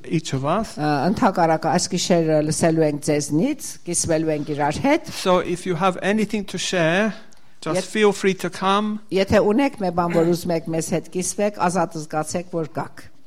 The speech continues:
Speaker 1: And as I'm standing here, <coughs> uh, I will first of all start off.
Speaker 2: Ա, և քանի որ ես արդեն ստեղ կանգնած եմ, ես առաջինը կլինեմ, որ սկսեմ։
Speaker 1: Now, on Monday we had our elders and deacon meeting.
Speaker 2: Երկուշաբթի գիշեր մենք ունեինք,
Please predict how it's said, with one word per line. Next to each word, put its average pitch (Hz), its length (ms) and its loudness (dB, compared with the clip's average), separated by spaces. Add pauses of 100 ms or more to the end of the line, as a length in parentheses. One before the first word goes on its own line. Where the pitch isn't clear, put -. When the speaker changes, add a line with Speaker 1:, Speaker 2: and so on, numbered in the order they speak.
(560)
Speaker 1:
And 170 260 0
as 220 220 2
I'm 226 160 4
standing 202 480 2
here, 180 560 6 (280)
<coughs> 165 300 -16
uh, 156 520 2
I 175 220 4
will 185 140 4
first 180 340 2
of 160 100 -2
all 165 120 0
start 156 400 -2
off. 165 400 0 (240)
Speaker 2:
Ա, 165 160 -6
և 175 240 0
քանի 226 240 4
որ 202 160 6
ես 190 160 0
արդեն 185 320 0
ստեղ 175 320 -4
կանգնած 170 540 2
եմ, 277 100 0
ես 208 160 -2
առաջինը 175 540 0
կլինեմ, 196 400 0
որ 214 160 2
սկսեմ։ 131 480 -4 (340)
Speaker 1:
Now, 170 240 6
on 190 240 2
Monday 247 380 4
we 208 140 0
had 208 260 2
our 202 180 2
elders 202 400 4
and 190 160 2
deacon 190 600 -2
meeting. 170 580 0 (480)
Speaker 2:
Երկուշաբթի 185 640 0
գիշեր 185 320 0
մենք 170 320 -2
ունեինք, 165 480 0